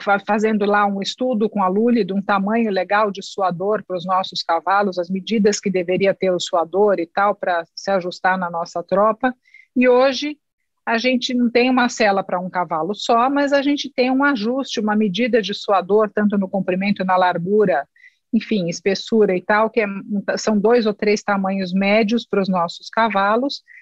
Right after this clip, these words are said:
e as nossas selas têm essas configurações e a gente não tem tido problema. Então, é, você fala, "Ah, mas,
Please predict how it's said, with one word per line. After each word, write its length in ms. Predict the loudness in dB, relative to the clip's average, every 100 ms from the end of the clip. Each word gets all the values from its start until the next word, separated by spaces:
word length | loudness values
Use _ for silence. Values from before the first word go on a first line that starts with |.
| _ -2
e 120 | 2
as 120 | 4
nossas 360 | 2 0 -2 -4
selas 320 | -2 -2 -2
têm 180 | -4 -4
essas 260 | -6 -8
configurações 1000 | -4 -4 -2 0 2 2 0 -2 2 4
e 40 | 4
a 60 |
gente 240 | 4 4 2
não 180 | 2
tem 200 | 2 2
tido 280 | 2 0 -2
problema. 640 | 0 0 2 0 -2 -6 -20 _ _ _ _ _ _ _ _ _ _ -2
Então, 640 | 0 2 2 4 4 2 0
é, 720 | 0 2 2 2 2 2 0
você 140 | -4
fala, 420 | -4 0 2 2 0
"Ah, 60 |
mas, 540 | -2 -6 -8 -14 -16